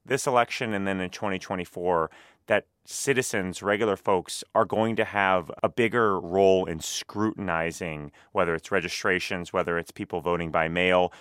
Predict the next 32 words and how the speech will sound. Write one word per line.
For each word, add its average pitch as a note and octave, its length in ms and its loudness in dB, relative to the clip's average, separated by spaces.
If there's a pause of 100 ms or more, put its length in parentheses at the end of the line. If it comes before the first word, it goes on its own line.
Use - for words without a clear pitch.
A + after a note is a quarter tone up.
(100)
You G2+ 80 -4
know, F2+ 100 2
we've F2 200 -4
heard G2+ 180 2
a F2+ 40 2
lot F2 220 6
about F#2 380 0 (240)
people A2+ 320 -2
setting A2 400 0
up G#2+ 160 2
and F#2 120 -4
surveilling F#2 680 -2
drop F2+ 320 0
boxes C#3 500 0
in B2+ 140 -4
places C3 360 -2
in A#2+ 60 -8
the B2 80 -4
country C3 340 -4
where A#2 140 -2
drop A#2+ 260 2
boxes A#2+ 360 0
are A#2 100 2
legal, A2+ 380 2 (160)
people G2 240 0
actually F#2+ 180 0
sitting G2 340 -2
up F#2 160 2
and, E2+ 220 -6
you G#2 80 -6
know, F2 120 0
w-, D#2+ 160 -4